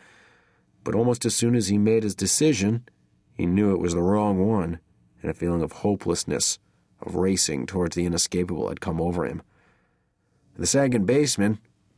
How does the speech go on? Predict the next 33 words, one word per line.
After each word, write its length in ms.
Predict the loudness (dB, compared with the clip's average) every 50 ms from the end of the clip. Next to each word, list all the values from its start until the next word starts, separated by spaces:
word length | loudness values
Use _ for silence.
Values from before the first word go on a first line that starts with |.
| _
a 60 | -18 -12
kid 240 | -4 -2 -2 0
Wyatt 340 | 0 0 0 0 -2 -2 -2
knew, 360 | 0 0 0 0 0 -2 -4 -8 _ _ _ _ _ _ _ _
Treat 320 | -2 2 2 2 2 2 0
Rendell, 680 | 0 0 2 2 2 2 2 2 2 0 0 -2 -4 -10 -20 -20 -20 -20 -20 -20 _
the 80 | -6 -4
star 440 | -4 -2 0 0 0 2 2 0 0
of 120 | 0 0
the 100 | 0 0
other 160 | 2 0 -2
team, 560 | -4 -6 -6 -2 0 2 2 2 2 0 -2 -4 _ _ _ _ _ _
was 140 | -6 -6 -6
planted 540 | -4 -2 0 2 2 4 4 2 2 2 2
right 260 | 2 2 2 2 4
in 100 | 4 4
the 80 | 4 4
way, 360 | 4 2 2 0 -2 -8 -12 _ _ _ _ _ _ _ _ _ _ -4
waiting 380 | 0 2 2 4 4 2 0
for 200 | 0 0 -2 -2
him 80 | 0 -2
with 120 | -2 -2
his 200 | -2 -2 -4 -4
feet 340 | -6 -4 0 0 0 2 0
spread 320 | -2 -2 0 0 0 0
apart, 460 | 0 -2 -2 0 0 2 0 0 -4 _ _ _ _ _
and 100 | -6 -4
for 80 | -2 -2
the 80 | -2
first 340 | 0 2 2 2 2 2 0
time 260 | 0 2 2 2 0 -2 -6 -14 _ -2
Wyatt 340 | 0 2 2 2 2 0
could 180 | -2 -4 -4 -4